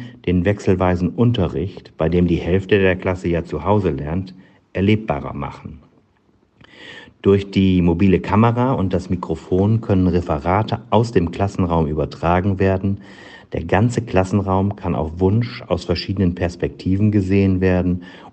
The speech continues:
und der Lehrer kann von den Schülerinnen und Schülern im eigenen Zuhause aus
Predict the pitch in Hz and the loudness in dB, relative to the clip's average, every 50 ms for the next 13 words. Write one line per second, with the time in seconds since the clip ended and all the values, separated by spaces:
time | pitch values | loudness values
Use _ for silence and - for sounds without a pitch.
0 | _ - 95 90 87 80 73 76 80 85 90 92 104 104 104 101 - - 92 92 | _ 0 0 2 2 2 2 4 4 4 4 4 4 2 0 0 -4 -2 0 0
1 | 90 90 - 90 82 80 87 69 65 - - - - 95 92 92 87 90 85 82 | 0 0 0 -2 0 0 0 -2 -4 -6 -10 -4 -2 0 2 2 2 2 2 2
2 | 80 - - 73 - - - - 98 98 98 95 98 92 - 76 73 - - 78 | 0 0 -2 -6 -6 -6 -2 0 2 4 4 2 2 0 -4 -4 -6 -6 -2 2
3 | 82 90 92 95 92 90 90 - - 82 69 71 82 85 87 82 82 78 - - | 2 4 4 4 2 2 0 0 -2 -2 -2 0 0 2 2 2 0 -2 -4 -2
4 | - 82 82 82 80 - - | -2 0 0 0 -2 -6 -14